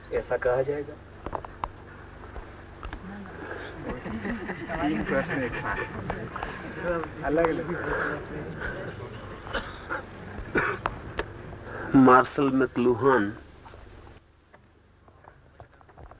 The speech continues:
Speaker 3: अद्भुत विचारक हैं।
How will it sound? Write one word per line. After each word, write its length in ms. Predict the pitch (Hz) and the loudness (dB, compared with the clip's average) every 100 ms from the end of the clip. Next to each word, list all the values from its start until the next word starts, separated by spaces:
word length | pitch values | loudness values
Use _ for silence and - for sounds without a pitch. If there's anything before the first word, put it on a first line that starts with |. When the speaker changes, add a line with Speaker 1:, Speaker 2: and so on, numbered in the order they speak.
| - - - - - - - 156 208 - - - - - - - - - - - - - | -20 -20 -18 -16 -16 -16 -16 -14 -16 -18 -20 -20 -20 -20 -20 -20 -20 -18 -16 -12 -12 4
Speaker 3:
अद्भुत 400 | 113 110 - 113 | 4 6 6 6
विचारक 440 | 104 95 196 87 - - | 4 6 6 4 0 -6
हैं। 140 | - | -12